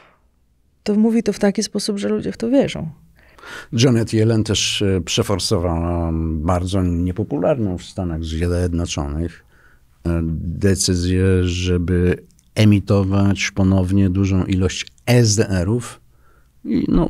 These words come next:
Speaker 2: bo była i to forma is-, istotnej pom-, pomocy po epidemii, e,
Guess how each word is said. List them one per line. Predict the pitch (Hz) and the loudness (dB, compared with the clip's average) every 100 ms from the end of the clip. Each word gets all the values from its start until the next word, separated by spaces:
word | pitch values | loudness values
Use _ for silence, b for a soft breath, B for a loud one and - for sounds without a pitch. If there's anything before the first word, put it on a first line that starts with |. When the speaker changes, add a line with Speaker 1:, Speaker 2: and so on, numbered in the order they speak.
| - | -2
Speaker 2:
bo | - 143 | -4 0
była | 160 135 95 | 4 4 4
i | 92 - - | 0 -2 -8
to | - 98 | -8 -8
forma | - 107 113 113 - - - | 0 2 4 2 0 -6 -2
is-, | 110 - - | 0 0 0
istotnej | 110 - 127 127 131 123 117 | 0 2 2 2 2 2 0
pom-, | 113 - 110 107 95 - | -2 -2 2 2 2 2
pomocy | 107 107 113 113 - 110 107 101 - | 6 8 6 4 0 2 0 0 -6
po | - 107 - | 0 0 2
epidemii, | 101 95 95 95 92 90 95 b b b b | -2 0 2 4 4 0 -4 b b b b
e, | - | -10